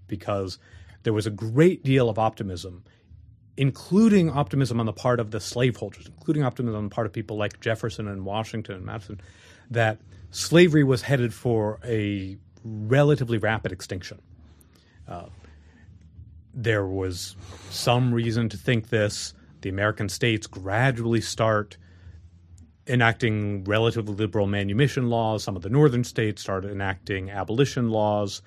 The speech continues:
Uh, it's understood that it will be a gradual, generation-long process, but that we're on our way. Uh, and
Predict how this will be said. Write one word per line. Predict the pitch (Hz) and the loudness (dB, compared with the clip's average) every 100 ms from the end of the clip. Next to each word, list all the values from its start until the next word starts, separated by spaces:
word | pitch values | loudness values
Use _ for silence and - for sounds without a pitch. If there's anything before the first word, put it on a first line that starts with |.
| - - _ - | -20 -20 _ -10
Uh, | 95 | -10
it's | - | 0
understood | 156 135 - 143 | 2 2 2 2
that | 110 | 2
it | 104 | -2
will | 104 | -4
be | 98 101 95 - - - - | -2 -2 -2 -8 -20 -20 -4
a | 190 | -2
gradual, | 143 135 180 196 151 156 151 | -2 0 4 4 4 4 4
generation-long | 113 123 151 139 131 131 117 104 101 | 4 4 4 4 2 0 -2 0 -2
process, | 98 - 170 156 160 147 - - - - - | -4 0 0 2 2 2 -2 -12 -18 -10 0
but | 131 | 0
that | - 123 | 2 -2
we're | 120 143 147 | 4 4 4
on | 123 127 | 0 2
our | 117 110 | 2 0
way. | 85 90 - - - - - - - | -2 -8 -14 -20 -20 -20 -20 -20 -16
Uh, | - 95 90 - - _ _ _ _ - - - | -12 -12 -12 -20 -20 _ _ _ _ -20 -20 -10
and | - 120 107 101 98 95 | 0 2 2 0 -4 -6